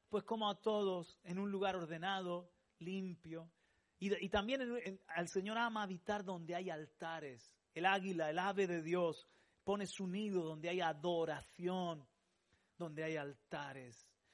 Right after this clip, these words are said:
El, el jueves estuvimos, de hecho, quizás tengo la voz así, porque el jueves tuvimos una guerra aquí espiritual impresionante. Hubo una ro-, ruptura en el mundo espiritual. Clamamos de una manera al Señor tremendo.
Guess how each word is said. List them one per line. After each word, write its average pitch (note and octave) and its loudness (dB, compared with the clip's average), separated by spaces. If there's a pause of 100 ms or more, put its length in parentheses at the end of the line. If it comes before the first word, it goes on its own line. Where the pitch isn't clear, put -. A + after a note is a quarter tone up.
(100)
El, E3 -4
el E3+ -2
jueves G3 0 (500)
estuvimos, F3+ -6 (840)
de - -2
hecho, F3 -6
quizás D3+ -6
tengo F3 -8
la D#3+ -2
voz D#3+ -6
así, D#3+ -8 (300)
porque E3 -8
el C#3+ -6
jueves E3+ -2
tuvimos E3 -4
una D#3+ -8
guerra D#3 4
aquí D3 -6
espiritual D#3+ -4 (380)
impresionante. D#3+ -6
Hubo F3+ -2
una F3+ -2
ro-, D3+ -8
ruptura D#3+ -6
en C#3+ -14
el D3 -14
mundo E3+ -6
espiritual. D#3+ -4 (380)
Clamamos D#3+ -2
de D#3+ -6
una E3+ -6
manera D#3 -4
al D3+ -4
Señor D3+ -10
tremendo. D3+ -10